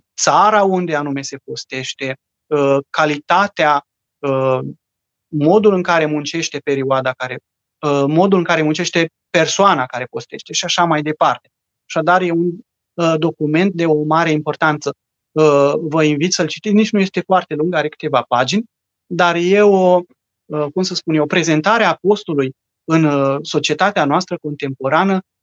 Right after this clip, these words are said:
foarte, foarte actual, foarte concret, uh, face apel la, uh, sau citează din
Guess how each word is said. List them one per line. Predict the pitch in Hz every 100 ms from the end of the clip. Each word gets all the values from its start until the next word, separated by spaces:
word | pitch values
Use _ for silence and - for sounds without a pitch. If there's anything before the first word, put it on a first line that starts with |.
| _
foarte, | - 226 247 247 196
foarte | - 208 214 208 190
actual, | 185 170 _ 143 131 165 214
foarte | - 196 185
concret, | 156 131 - 208 _ _ _ _
uh, | 156 151 147 147 139
face | 170 170 175
apel | 151 - 175 170 147
la, | 143 139 139 _ _ _ _ -
uh, | 131 123
sau | - 120 127 139 262 185
citează | - 151 - 185 220 156 120
din | 123 123